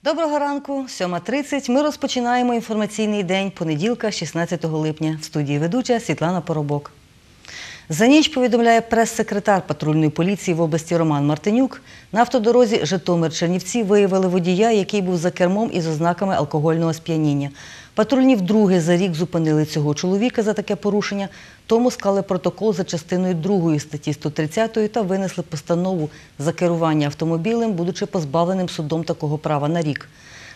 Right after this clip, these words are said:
На автошляху сталася дорожньо-транспортна пригода. На автодорозі Стрий-Знам'янка патрульні теж виявили нетверезого водія. Тут також сталося Д Т П.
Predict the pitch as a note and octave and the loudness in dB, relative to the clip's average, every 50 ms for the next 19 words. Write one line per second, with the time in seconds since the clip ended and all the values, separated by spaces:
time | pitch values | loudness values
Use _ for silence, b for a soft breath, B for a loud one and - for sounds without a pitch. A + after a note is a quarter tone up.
0 | B - G3 G#3 G3+ G#3 - A3 - B3+ B3 A#3 - C#4+ C4+ - - A3+ A3 A#3 | B 0 2 2 2 2 0 0 2 2 2 2 2 0 0 0 0 2 2 2
1 | A3+ A3+ B3+ G3 F#3 F#3+ F#3 F#3 F#3 E3+ G3+ F#3 - F3+ E3+ D#3+ E3 - F3 - | 2 0 -2 0 0 2 2 2 0 0 -2 -2 0 0 0 0 0 -4 -6 -4
2 | - F#3 C4+ - G3 G#3 G3 G3+ F#3+ D#3 C#3+ C#3+ C3+ B B B B B B D#3+ | -4 -4 -2 0 0 0 2 2 0 0 0 -2 -6 B B B B B B 0
3 | E3 D#3 D#3+ F#3 E3 D#3+ E3 E3 E3+ E3 D3 E3 D#3 D#3+ - D#3 D#3 D3 C#3 E3+ | 0 0 2 0 2 2 2 2 2 2 2 -2 -4 -4 -2 0 0 0 0 0
4 | F#3 G#3 A3 A3+ A3 - A3+ G#3+ - F3+ - - E3+ E3+ E3 F3 E3+ F3 F#3+ G3 | 0 0 0 -2 -2 -2 -4 -2 -2 -2 -2 0 0 0 0 0 0 2 2 2
5 | G#3+ G#3 G3 G3 G3 G3 F#3+ F3+ F#3+ F#3 F3 F3 E3+ E3+ F3 E3+ E3 D#3 D3 C3+ | 2 0 0 0 0 0 2 2 2 2 2 0 0 0 0 0 2 2 0 0
6 | D3 D3+ D3 D3+ D3+ D#3+ D3+ D#3+ E3 F#3 G#3 G#3+ G#3+ - F3 D3+ D3+ - D#3+ D3+ | 0 0 0 0 0 0 0 0 0 0 0 0 -2 -2 -4 -4 -4 -4 -6 -6
7 | - - G#3 A3 G#3+ - - - E3 E3 F3 E3+ E3+ E3 C#3+ D#3+ D#3+ D#3+ E3 D#3 | -4 -2 -2 -2 -4 -4 -2 -2 0 0 0 -2 -2 -4 -6 -6 -4 -6 -6 -4
8 | - D3+ D3 | -4 -4 -4